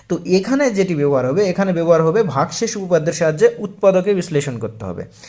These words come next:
তো এখানে যেটি ব্যবহার হবে সেটি হলো এই সূত্র, এখানে দ্বিতীয় যে এই লাইনটা লিখছি এই সূত্রটি। তো আসলে এখান থেকে এটি আসছে। তো দেখো এই সূত্রে কি বলেছে যে এক্স মাইনাস এ, এফ of এক্স এর একটি উৎপাদক হবে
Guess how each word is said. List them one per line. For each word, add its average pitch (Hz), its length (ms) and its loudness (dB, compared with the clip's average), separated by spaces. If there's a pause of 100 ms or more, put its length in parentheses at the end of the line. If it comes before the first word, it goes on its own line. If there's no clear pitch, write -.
(340)
তো 160 60 -2
এখানে 226 320 2
যেটি 185 200 0
ব্যবহার 151 300 4
হবে 170 240 0
সেটি 160 260 -4
হলো 170 320 -2
এই 240 160 2
সূত্র, - 420 -4
এখানে 165 340 -2
দ্বিতীয় 175 380 0
যে 175 100 0
এই 165 80 0
লাইনটা 151 360 2
লিখছি 135 420 -4
এই 208 120 2
সূত্রটি। 117 500 -8 (420)
তো 151 160 6
আসলে 180 460 0
এখান 196 240 0
থেকে 185 220 0
এটি 156 200 0
আসছে। 175 360 -4 (380)
তো 180 80 2
দেখো 170 180 4
এই 226 160 6
সূত্রে 220 260 -2
কি 185 120 0
বলেছে 160 380 4
যে 208 100 2
এক্স 220 340 2
মাইনাস 240 320 0
এ, 165 340 -2 (380)
এফ 208 280 2
of 240 200 4
এক্স 208 360 0 (140)
এর 185 260 4
একটি 170 340 -4
উৎপাদক 156 420 2
হবে 175 380 0